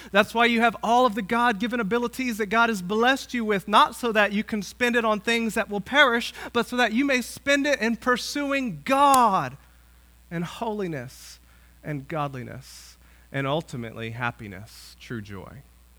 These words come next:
true joy. God is so kind. He is so kind to require their remembrance of this defining event. God is gracious, and he asks us to do the same.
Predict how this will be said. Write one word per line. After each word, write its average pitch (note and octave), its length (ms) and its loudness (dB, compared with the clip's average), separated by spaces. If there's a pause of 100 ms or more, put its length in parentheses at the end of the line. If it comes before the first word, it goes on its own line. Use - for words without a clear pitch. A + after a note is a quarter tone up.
true A#2+ 240 -10
joy. - 240 -20 (2750)
God D3 200 2
is D3+ 120 -4
so F3+ 160 -6
kind. A2 600 -8 (540)
He D3 100 -8
is C#3 80 -8
so F#3 200 -8
kind C#3+ 480 -4
to C3+ 100 -14
require A#2+ 800 -2
their B2+ 160 -6
remembrance A#2 1000 -10
of A#2+ 160 -12
this A#2 240 -10
defining A#2 840 -8 (440)
event. A2+ 520 -8
God A#2+ 180 -6
is B2 140 -8
gracious, C#3 560 -8
and D3 80 -10
he F3 120 -4
asks C3 280 -4
us A#2 180 -12
to - 100 -16
do A2 120 -10
the G#2 80 -12
same. A2 400 -10